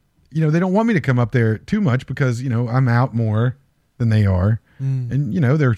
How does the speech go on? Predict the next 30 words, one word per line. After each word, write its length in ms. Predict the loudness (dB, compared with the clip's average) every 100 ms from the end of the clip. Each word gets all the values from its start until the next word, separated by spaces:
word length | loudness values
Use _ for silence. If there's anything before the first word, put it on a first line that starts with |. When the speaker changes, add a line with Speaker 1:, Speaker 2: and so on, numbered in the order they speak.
| 0
Speaker 1:
over 240 | 0 0
si-, 240 | 0 -2 0
and 120 | 0
they're 100 | 2
in 60 |
their 100 | 0
sixties, 420 | 0 -2 -2 -4 -2
and 200 | -4 -4
they're, 180 | -6 -4
you 60 |
know, 160 | -2 -2
they 80 | -2
gotta 160 | -2
be 100 | 0
a 40 | 2
little 160 | 2
bit 160 | 0 0
concerned 340 | -2 -2 0
about 260 | 0 0 0
it. 120 | -2 -8 _ _
I 80 | -10
mean, 180 | -4 -2
obviously, 480 | 0 0 -2 -4 -12
you 120 | -6
gotta 140 | -4
be 100 | -4
concerned 300 | -8 -10 -10
about 160 | -10 -12
it. 320 | -18 _ -20
Speaker 2:
Yeah. 80 | -16